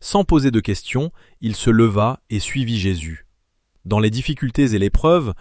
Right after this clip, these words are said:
beaucoup de chrétiens de profession doivent encore démontrer s'ils sont ou non soumis aux traits de la nature chamelle, ou s'ils ressemblent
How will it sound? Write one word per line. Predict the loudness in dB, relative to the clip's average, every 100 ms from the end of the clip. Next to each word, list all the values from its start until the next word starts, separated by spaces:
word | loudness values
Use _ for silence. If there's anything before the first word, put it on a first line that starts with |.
| -16 _ -2
beaucoup | 2 2 2
de | 2
chrétiens | 2 -2 -2 -2
de | -2
profession | -2 -2 -2 -2 -2 0
doivent | 2 2
encore | -2 0 0 2
démontrer | 0 0 -2 -2 -2
s'ils | -2 -4
sont | -2 -4 -4 -4
ou | -2
non | 0 2 0 -4 -14 _
soumis | -8 -4 -2 0 2
aux | 2
traits | 0 0 2
de |
la | 2
nature | 0 -4 -4 -4
chamelle, | -2 -2 0 -2 -4 -8 _ _ _
ou | -6 -4
s'ils | 0 2
ressemblent | 2 0 -2 0 0